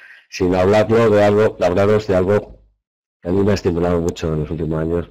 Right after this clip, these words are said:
en los últimos años, desde que tuve la oportunidad de, de trabajar una pequeña parte de mi tiempo, siempre de vacaciones, <laughs> no, no ningún tiempo profesional, más que mi propio tiempo en experiencias en África,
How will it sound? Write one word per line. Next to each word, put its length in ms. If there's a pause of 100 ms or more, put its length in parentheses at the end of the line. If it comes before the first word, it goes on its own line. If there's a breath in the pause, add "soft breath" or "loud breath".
en 120
los 80
últimos 280
años, 300
desde 280
que 280 (1400 loud breath)
tuve 720
la 60
oportunidad 580
de, 240
de 300
trabajar 500
una 180
pequeña 300
parte 220
de 80
mi 120
tiempo, 600 (380 loud breath)
siempre 300
de 40
vacaciones, 680
<laughs> 0
no, 160 (280)
no 140
ningún 280
tiempo 400
profesional, 640
más 220
que 180
mi 120
propio 360
tiempo 480 (540 loud breath)
en 180
experiencias 640
en 100
África, 520